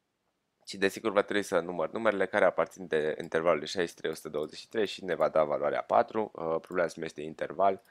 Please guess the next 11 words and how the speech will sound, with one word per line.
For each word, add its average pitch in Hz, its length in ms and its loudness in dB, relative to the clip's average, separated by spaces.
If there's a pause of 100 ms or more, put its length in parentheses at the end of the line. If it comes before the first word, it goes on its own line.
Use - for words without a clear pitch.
(260)
și - 140 -8
va 90 160 6
fi, - 420 -2
uh, 76 340 2 (800)
vreau 92 200 4
să 92 120 -2
observați 92 380 2
faptul 92 280 2
că - 120 -2
este, 87 600 2
uh, 73 540 -2